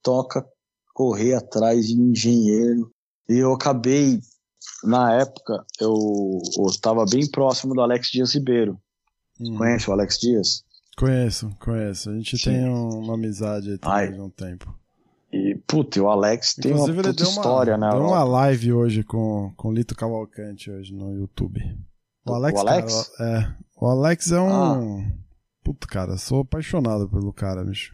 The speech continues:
Speaker 2: Vira e mexe eu encontro
Speaker 1: Puta,
Speaker 2: ele.
Speaker 1: ele é incrível, ele tem várias histórias, assim,
Speaker 2: Ah.
Speaker 1: fantásticas. E eu fazia parte do Atletas de Cristo na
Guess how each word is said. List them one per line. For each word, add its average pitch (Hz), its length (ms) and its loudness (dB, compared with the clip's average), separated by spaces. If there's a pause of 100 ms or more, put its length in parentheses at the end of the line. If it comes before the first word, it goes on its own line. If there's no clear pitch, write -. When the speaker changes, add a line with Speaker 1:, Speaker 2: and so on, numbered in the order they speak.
(160)
Speaker 2:
Vira 127 220 2
e 170 60 4
mexe 139 320 2
eu 127 40 4
encontro 120 520 2
Speaker 1:
Puta, 110 120 2
Speaker 2:
ele. 110 100 2
Speaker 1:
ele 120 200 4
é - 20 -2
incrível, 127 720 0
ele 92 140 -2
tem 135 200 -2
várias 110 320 2
histórias, 98 520 0
assim, 104 460 2
Speaker 2:
Ah. - 40 0
Speaker 1:
fantásticas. 104 840 2
E 113 60 2
eu 160 100 4
fazia 151 280 0
parte 120 360 -2
do 117 80 -2
Atletas 107 460 -6
de 98 100 -10
Cristo 123 480 -2
na 92 160 -2